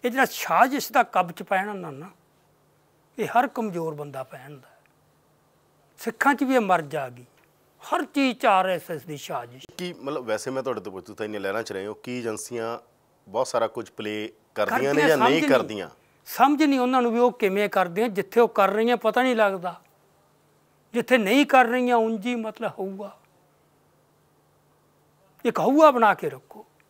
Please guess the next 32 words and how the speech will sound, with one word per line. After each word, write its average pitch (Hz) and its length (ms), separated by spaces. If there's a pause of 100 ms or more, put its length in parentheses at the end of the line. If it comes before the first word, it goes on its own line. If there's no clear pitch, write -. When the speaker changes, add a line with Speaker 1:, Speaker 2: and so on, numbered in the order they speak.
(360)
Speaker 2:
ਜੋ 117 60
ਕਹਿੰਦੇ 117 180
ਸਿੰਘੂ 113 240
Speaker 1:
ਮਤਲਬ 254 120
Speaker 2:
ਬਾਰਡਰ, 214 120
Speaker 1:
ਤੁਸੀਂ 226 220
ਨਾ 247 60
Speaker 2:
ਸਿੰਘੂ 247 140
Speaker 1:
ਬਿਆਨ 180 120
Speaker 2:
ਬਾਰਡਰ - 140
ਤੇ - 40
ਜਿਹੜੀਆਂ 220 180
Speaker 1:
ਪੜ੍ਹੋ, 131 140
Speaker 2:
ਘਟਨਾਵਾਂ 120 240
ਹੋ 117 60
ਰਹੀਆਂ। 214 100
Speaker 1:
ਰਾਜੇਵਾਲ 226 500
ਦਾ 220 140
ਹਰ 240 260
ਘਟਨਾ 220 420
ਤੋਂ 175 160
ਪਹਿਲਾਂ 180 360
ਜਦੋਂ 170 200
ਮੁੜ 175 200
ਕੇ 202 160
ਇਹਨਾਂ 202 160
ਨੇ 202 120
ਦਿੱਲੀ 170 320
ਜਾਣ 165 200
ਵਾਲਾ 165 180
ਕੀਤਾ 151 420
ਸੀਗਾ, 156 420